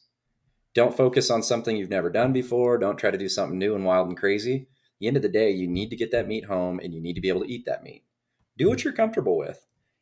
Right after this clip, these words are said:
And I think, uh, I think talking about heat and talking about heat with, uh, animals and reducing heat on a carcass, let's jump into deboning. You know, the, the warmest part of an animal is the bones, right? There, it's the center mass of meat. It's gonna stay warm the longest. It's surrounded by all the meat,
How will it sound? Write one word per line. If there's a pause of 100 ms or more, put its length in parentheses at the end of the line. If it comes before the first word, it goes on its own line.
And
I
think,
uh,
I
think
talking
about
heat
and
talking
about
heat
with,
uh, (120)
animals
and
reducing
heat
on
a
carcass,
let's
jump
into
deboning. (1300)
You
know,
the,
the (160)
warmest
part
of
an
animal
is
the
bones, (540)
right?
There,
it's
the
center
mass
of
meat.
It's
gonna
stay
warm
the
longest.
It's
surrounded
by
all
the
meat,